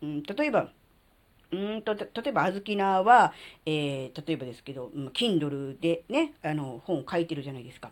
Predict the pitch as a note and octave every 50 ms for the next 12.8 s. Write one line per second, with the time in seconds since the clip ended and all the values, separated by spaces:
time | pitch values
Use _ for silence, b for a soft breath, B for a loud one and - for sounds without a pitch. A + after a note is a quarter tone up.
0 | _ - - G#3+ G#3+ D4 D4 C#4+ G#3+ F#3+ E3 D3 - D3 - C#3+ - C#3+ C3+ -
1 | C#3+ - - F#4 G4 D#4+ D#4 A#3+ F3+ D3+ - B B B B B B B B B
2 | B - - C#4+ C4+ A#3 - - _ _ _ _ _ _ _ _ _ - G3 F3
3 | E3 D#3 C#3+ C3 C3+ C#3 - C#3 C3 A2+ - A#3+ B3+ G#3+ G#3+ A3+ G3+ - G#3 F#3+
4 | F#3+ F3+ E3+ - G3 F#3+ F#3 F#3 F#3 F3+ F3 E3+ F3 D#3+ - E3 D#3+ E3 D3+ D3
5 | D#3+ D3+ - D3+ D3 D3 - D3+ C#3 C#3+ C#3+ - D3 C#3 - C#3 C#3+ C#3+ C3 B2
6 | A2+ - - C#3+ C3+ A2+ - - C#3+ - - C#3 C3 C3+ C3 C#3 C#3+ - - -
7 | C#3 C3+ B2+ B2 C3 - - _ - C#3+ C#3+ C#3+ C#3+ C#3 - - G#3+ C4+ C4 -
8 | B B B B B B B B B B - G#4+ F#4 C4+ A3 - - - G4 A4
9 | G#4 C4+ A3 F#3 D#3 D3 - _ _ _ _ _ - C#3 C#3 C3 B2+ A#2 A2+ G#2+
10 | - - _ _ _ _ _ _ _ _ _ _ _ _ _ _ _ - D#3+ F#3+
11 | B3 D4+ E4+ F4 F4 F#4 F#4 D#4+ A3 E3 - _ - - C4 C#4 C4+ A#3+ G#3 G3
12 | F#3 E3+ E3 G#3 G#3 F#3 F#3 - - C#4+ D4+ C4+ F3+ E3 E3